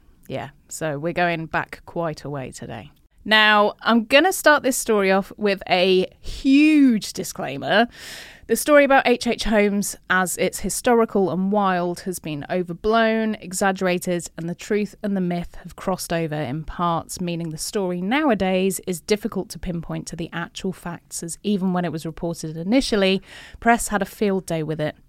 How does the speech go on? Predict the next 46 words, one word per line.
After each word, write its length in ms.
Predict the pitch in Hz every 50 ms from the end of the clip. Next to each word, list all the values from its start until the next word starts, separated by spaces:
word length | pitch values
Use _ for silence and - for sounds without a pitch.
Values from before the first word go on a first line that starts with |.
| _ _
focusing 500 | _ - 247 240 240 - - 254 226 214
on 100 | 202 202
the 60 | 196
story 300 | - - 285 285 311 277
of 80 | 220 190
it 140 | 190 170 -
all 320 | - 185 190 190 190 190
and 240 | - - 175 180 175
not 200 | 170 175 - -
the 80 | - -
cold, 400 | - - 202 180 185 196 202 -
hard 300 | - 175 170 165 165 -
facts. 520 | - - 143 123 - _ - - - - -
So 380 | 190 - 180 175 170 170 175 - -
essentially 600 | 185 - 233 226 220 - - 214 196 190 190 185
what 180 | 185 190 - -
we 80 | 190
have 240 | 202 - 311 311 -
here 340 | - 233 226 220 214 202 202
is 140 | 208 196 -
part 260 | - 196 180 - -
fable, 460 | - 214 208 202 185 185 170 170 156 - -
part 240 | - - 180 170 -
truth, 400 | - - - 165 156 151 - - - _ _
but 120 | - 180 -
we've 120 | 170 170 -
done 140 | 196 202
our 80 | 220 214
best 300 | 202 - 170 165 - -
to 80 | - 160
get 160 | 175 - -
to 100 | - 160
the 80 | 165
facts. 440 | 156 - 160 71 - _ - - -
But 180 | - - 135 -
at 140 | - - -
this 180 | 277 302 -
point, 320 | - - 240 233 226 220 - - - - - - -
it's 160 | 185 - -
very 560 | 208 202 - 226 240 269 285 294 294 294 294
difficult 560 | 277 - 262 262 - - 240 - 247 233 214 -
to 80 | -
know 420 | 220 202 180 170 165 175 175 175 165
what's 360 | 165 170 165 - - - -
what. 240 | 117 98 76 - _ _ -
So 840 | - - - - 151 165 175 170 156 156 165 160 160 160 147 101